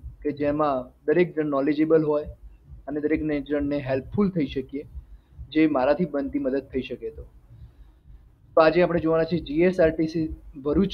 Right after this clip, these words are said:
દ્વારા એપ્રેન્ટિસની recruitment બહાર પાડવામાં આવી છે. તો એપ્રેન્ટિસની રિક્રુટમેન્ટની અંદર જોઈએ તો લાસ્ટ date છે એની બાર નવ બે હજાર બાવીસ અને selection mode રહેશે એનો interview. Location છે ગુજરાત, India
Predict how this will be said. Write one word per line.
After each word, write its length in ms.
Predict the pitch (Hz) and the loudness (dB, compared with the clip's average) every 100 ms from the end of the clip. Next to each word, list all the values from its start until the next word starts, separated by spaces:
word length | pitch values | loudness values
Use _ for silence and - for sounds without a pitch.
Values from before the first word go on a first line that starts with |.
| - | -2
દ્વારા 240 | 147 147 156 | 4 6 6
એપ્રેન્ટિસની 720 | 156 - 160 160 160 160 165 | 2 0 0 0 -2 -2 0
recruitment 680 | 139 151 151 147 160 156 | 0 2 0 2 0 2
બહાર 180 | 143 147 | 4 4
પાડવામાં 440 | 147 147 147 147 147 | 4 2 2 2 0
આવી 140 | 147 | 0
છે. 160 | 147 151 165 _ _ _ _ _ _ - | -4 -8 -10 _ _ _ _ _ _ 4
તો 80 | |
એપ્રેન્ટિસની 840 | 170 156 185 185 214 202 - 202 202 | 4 6 2 0 0 -2 0 2 2
રિક્રુટમેન્ટની 1000 | 180 160 - 214 214 175 185 185 170 185 | 0 -2 -2 0 0 0 0 0 0 -2
અંદર 180 | 175 175 | 0 -2
જોઈએ 340 | 170 175 185 | 0 0 0
તો 120 | 185 | 2
લાસ્ટ 440 | 156 139 175 - 165 | 0 2 2 0 2
date 220 | 170 165 | 2 2
છે 140 | - | 0
એની 160 | 170 170 | 0 0
બાર 360 | - 147 170 | 2 4 4
નવ 260 | 165 160 156 | 4 2 2
બે 200 | 151 156 | 4 4
હજાર 240 | 139 156 | 4 2
બાવીસ 540 | 143 139 156 175 - - - - - | 4 4 4 2 0 -12 -14 -14 -6
અને 180 | 160 170 | -2 -2
selection 640 | 160 160 185 180 - 190 | 0 2 4 4 2 2
mode 300 | 180 156 170 | 4 2 4
રહેશે 280 | 160 147 170 | 6 6 4
એનો 200 | 156 151 | 2 2
interview. 560 | 143 139 185 175 139 127 - _ - | 0 2 4 6 4 0 -10 _ -6
Location 600 | 160 160 180 196 196 180 | 0 4 6 6 6 2
છે 140 | 175 170 | 2 0
ગુજરાત, 640 | 147 139 165 156 - - | 0 4 8 8 6 -4
India 500 | 160 165 175 147 | -2 4 6 6